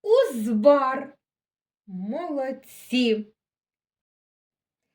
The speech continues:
Для приготування найголовнішої страви святкової вечері матуся купила пшеницю, мед,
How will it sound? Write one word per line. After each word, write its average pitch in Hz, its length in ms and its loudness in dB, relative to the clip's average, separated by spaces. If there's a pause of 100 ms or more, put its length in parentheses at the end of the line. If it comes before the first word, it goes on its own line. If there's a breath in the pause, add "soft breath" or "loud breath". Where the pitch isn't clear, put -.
(200 soft breath)
Для 220 300 -2
приготування 311 1080 -2
найголовнішої 302 1300 -2
страви 262 600 -2
святкової 240 1080 -4
вечері 254 920 -6 (400 soft breath)
матуся 233 880 -4
купила 294 960 0 (600)
пшеницю, 330 1200 -4 (680)
мед, 262 560 -2